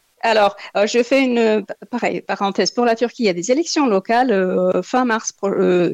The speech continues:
ce, voilà, à la fin du mois. Eh bien, euh, les Kurdes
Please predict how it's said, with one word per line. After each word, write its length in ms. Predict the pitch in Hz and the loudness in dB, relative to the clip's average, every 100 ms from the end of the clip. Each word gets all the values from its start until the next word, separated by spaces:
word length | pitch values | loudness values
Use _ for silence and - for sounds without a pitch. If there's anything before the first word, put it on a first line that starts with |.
| 156 | -4
ce, 380 | - 196 185 180 | -2 -2 -2 -6
voilà, 260 | 185 170 277 | -4 0 2
à 60 | 226 | 2
la 80 | |
fin 140 | 165 190 | 0 -4
du 100 | 190 | 0
mois. 240 | 196 415 - | 0 -2 -2
Eh 120 | 233 | -2
bien, 440 | 226 240 240 233 | 0 0 0 2
euh, 280 | 208 196 190 | 2 2 2
les 180 | 196 226 | 0 -4
Kurdes 480 | - 277 262 196 | 0 0 2 0